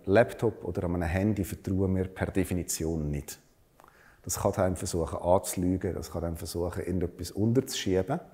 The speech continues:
Die Wahrheit am Schluss ist nur auf der Bitbox. Und generell natürlich auf, auch auf anderen Hardware-Wallets.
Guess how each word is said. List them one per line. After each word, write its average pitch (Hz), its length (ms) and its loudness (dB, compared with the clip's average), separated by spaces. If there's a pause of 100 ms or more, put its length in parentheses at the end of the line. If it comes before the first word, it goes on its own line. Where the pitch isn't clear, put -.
(560)
Die 104 80 0
Wahrheit 120 480 8
am 95 180 -2
Schluss - 720 2 (720)
ist 92 200 -2
nur 110 440 6
auf - 180 -4
der 92 100 -4
Bitbox. - 600 -6 (1000)
Und 85 180 -10
generell 82 400 2
natürlich 87 380 -2
auf, - 300 -12 (220)
auch 85 160 -2
auf 80 180 -6
anderen 80 360 -4
Hardware-Wallets. - 800 -8